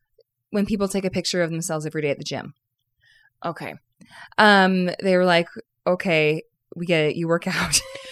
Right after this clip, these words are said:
Speaker 2: What one person might call accountability, the other
Speaker 1: People
Speaker 2: person
Speaker 1: might
Speaker 2: might
Speaker 1: be
Speaker 2: call annoying.
Speaker 1: Yeah.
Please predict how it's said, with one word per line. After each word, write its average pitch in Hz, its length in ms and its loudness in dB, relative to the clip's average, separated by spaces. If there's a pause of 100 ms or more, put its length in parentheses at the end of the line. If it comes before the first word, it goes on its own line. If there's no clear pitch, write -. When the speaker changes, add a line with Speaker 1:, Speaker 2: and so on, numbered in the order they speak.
(540)
Speaker 2:
What 285 180 8
one 320 200 8
person 339 340 0
might 269 220 4
call 254 200 4
accountability, 214 880 0 (160)
the 220 120 4
other 226 180 8
Speaker 1:
People 254 160 0
Speaker 2:
person 240 240 4
Speaker 1:
might 202 80 8
Speaker 2:
might 196 160 8
Speaker 1:
be - 60 -
Speaker 2:
call 190 420 10
annoying. 185 500 2
Speaker 1:
Yeah. 170 380 6